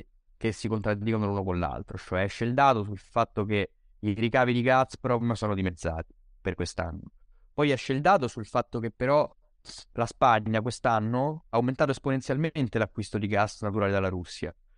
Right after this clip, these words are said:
poi però esce il dato che spiega che in realtà la Russia ha accumulato maggiori extraprofitti rispetto all'anno scorso. È veramente complessa come cosa. Certo è che sicuramente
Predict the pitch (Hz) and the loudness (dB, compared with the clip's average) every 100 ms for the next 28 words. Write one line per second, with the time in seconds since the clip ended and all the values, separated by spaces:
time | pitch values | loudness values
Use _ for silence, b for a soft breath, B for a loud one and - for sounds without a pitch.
0 | _ - 185 156 143 110 - _ _ 127 | _ 0 2 4 4 2 -2 _ _ -4
1 | 135 151 151 165 190 180 180 - _ _ | -2 -2 2 4 4 2 -4 -8 _ _
2 | - 127 - 151 117 117 131 147 196 170 | -8 -8 -2 0 2 2 0 0 0 0
3 | 135 143 160 - 180 165 170 _ _ - | 0 -2 -4 -6 0 2 2 _ _ -4
4 | 120 135 139 _ _ _ _ _ 123 - | -2 0 -4 _ _ _ _ _ -6 -4
5 | 147 156 160 143 127 160 160 - - 131 | -2 2 4 4 0 -2 -4 -4 -2 -2
6 | 135 - 113 - 127 - 120 120 117 113 | -2 -4 -6 -2 -2 -2 -4 0 0 0
7 | - - - 92 87 - 85 _ _ _ | -6 -10 -6 -6 -6 -12 -16 _ _ _
8 | - 131 151 160 185 160 127 117 135 110 | -4 0 2 2 0 -2 -2 -2 0 0
9 | - 95 - 98 92 - 92 90 87 85 | 0 -6 -4 -4 -2 -2 -2 -2 -6 -10
10 | _ _ _ _ _ _ - 196 175 - | _ _ _ _ _ _ -4 2 2 0
11 | 185 185 160 156 - _ 123 113 - - | 0 2 2 0 -8 _ -4 -4 -8 -10
12 | 131 143 147 135 120 131 139 123 | -4 -2 0 -2 -4 -6 -4 -4